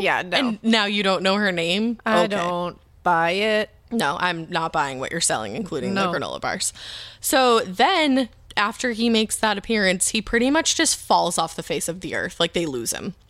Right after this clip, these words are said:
Speaker 2: And they're
Speaker 1: Hmm.
Speaker 2: like, "Well, shit."
Speaker 1: Shocked.
Speaker 2: No one knows where he is. No one knows what's going on. And then,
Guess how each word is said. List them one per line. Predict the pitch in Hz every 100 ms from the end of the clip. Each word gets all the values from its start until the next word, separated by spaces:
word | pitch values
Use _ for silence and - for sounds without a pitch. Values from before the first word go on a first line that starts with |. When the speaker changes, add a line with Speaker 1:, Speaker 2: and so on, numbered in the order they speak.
| _
Speaker 2:
And | - 196
they're | 175
Speaker 1:
Hmm. |
Speaker 2:
like, | 147 -
"Well, | 190 147 143
shit." | - - 107 - - -
Speaker 1:
Shocked. | - - 170 - -
Speaker 2:
No | 214 220 220
one | 220 220
knows | 196 202
where | 180 160
he | 160 160 208
is. | 247 240 226
No | 208 170
one | 170
knows | 170 170
what's | 170 -
going | 165 151 147
on. | 156 131 127 180 - - - -
And | 208 220
then, | 254 330 277 247 233